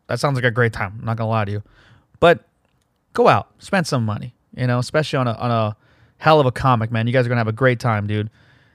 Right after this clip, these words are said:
Uh, I put the link in the podcast description. Go check that out. But in the meantime,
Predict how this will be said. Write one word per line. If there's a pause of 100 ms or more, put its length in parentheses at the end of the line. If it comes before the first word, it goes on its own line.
(260)
Uh,
I
put
the
link
in
the
podcast
description.
Go
check
that
out.
But (400)
in
the
meantime,